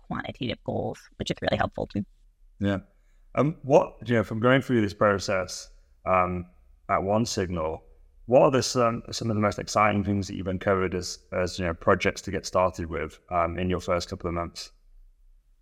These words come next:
Speaker 1: Yeah. Ooh, there's been a lot. Um,
Speaker 2: <laughs>
Speaker 1: and yeah, oh, so a lot of them were from talking to people and figuring out, yeah, like, what the pain points were. So some of them,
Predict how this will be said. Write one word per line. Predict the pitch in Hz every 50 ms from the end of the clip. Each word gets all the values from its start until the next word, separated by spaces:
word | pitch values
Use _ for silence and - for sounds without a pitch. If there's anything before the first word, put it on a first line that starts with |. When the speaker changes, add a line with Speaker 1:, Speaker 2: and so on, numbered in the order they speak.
| - - - - - _
Speaker 1:
Yeah. | 190 190 185 196 - - - - - - _ - - - - - - - - - - - - -
Ooh, | 220 214 185 180 - - - - - -
there's | 233 214
been | - - 180
a | 180
lot. | 170 214 233 - - - _ -
Um, | 254 233 220 220 214 208 202 202 196 196 - 196 190 185 - -
Speaker 2:
<laughs> | _ -
Speaker 1:
and | 240 247
yeah, | 240 233 -
oh, | - 240 - _ _ _ _ _ -
so | - - 285 262
a |
lot | 254 247 262 285
of | 320 311
them | - 349 320 277 240
were | 214 208 202 196 196 196 190 185 180 - - _ _
from | - 214
talking | 202 - 185 175 - - 185
to | 180 180
people | - 180 160 - 175 165 165 170
and | - 175 160
figuring | - 180 156 160 165 160 151 -
out, | - - - -
yeah, | - - - -
like, | - - - _ _ _ - -
what | - - 160 175 - - -
the | 180 165
pain | - - 175 170 -
points | - - 160 - - -
were. | - - - - 80 - - 185
So | - - 180 165 156 -
some | - - 208 202
of | 202 196
them, | 196 196 185 185 185 190